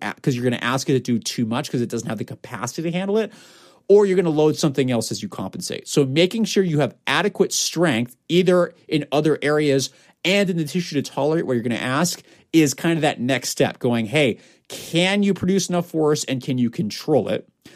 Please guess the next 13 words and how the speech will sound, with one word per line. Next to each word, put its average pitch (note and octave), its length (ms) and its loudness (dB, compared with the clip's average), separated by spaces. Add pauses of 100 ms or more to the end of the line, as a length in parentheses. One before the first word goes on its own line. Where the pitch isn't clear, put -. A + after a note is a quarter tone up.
(280)
Then, F3+ 580 0 (100)
can D#3+ 220 2
you D#3 120 2
be D#3 220 4
able D#3+ 140 0
to - 120 -4
handle D#3+ 640 2
the C3 160 0
higher F#3+ 560 0
level C3 280 0
loads G#2 520 0 (260)
like C3+ 380 2 (320)
plyometrics C3 920 0